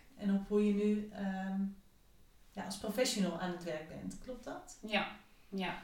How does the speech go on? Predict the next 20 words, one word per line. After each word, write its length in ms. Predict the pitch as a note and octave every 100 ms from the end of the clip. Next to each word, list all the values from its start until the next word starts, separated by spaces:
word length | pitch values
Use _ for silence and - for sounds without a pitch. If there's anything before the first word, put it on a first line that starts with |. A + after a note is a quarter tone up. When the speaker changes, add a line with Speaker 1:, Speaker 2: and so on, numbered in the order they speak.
| -
Speaker 2:
En 220 | F#3+ F#3
ook 220 | G3 F#3+
hoe 220 | F#3+ F3
ik, 160 | F3+ - -
eh, 320 | F#3 F#3 F3+
reageer. 760 | F3 E3+ E3+ - G#3 G#3+ A#3+ -
Eerder, 340 | F#3+ F#3 F3+ F3 - -
eh, 80 | F#3 F3+ F3+ - - - -
ik 160 | G#3+ G3+
ben 160 | A3+
nou 220 | A#3 A3+ G#3+
heel 100 | B3+
erg 160 | B3+
bezig 440 | G#3+ B3+ - A3+ G#3
met, 280 | G3 - - - - - -
ehm, 320 | - F#3+ F#3 F#3 - - - - -
als 220 | G#3 G#3
ik 80 | G#3
iets 260 | G3 F#3+ F3
doe, 380 | A3 C#4 F4+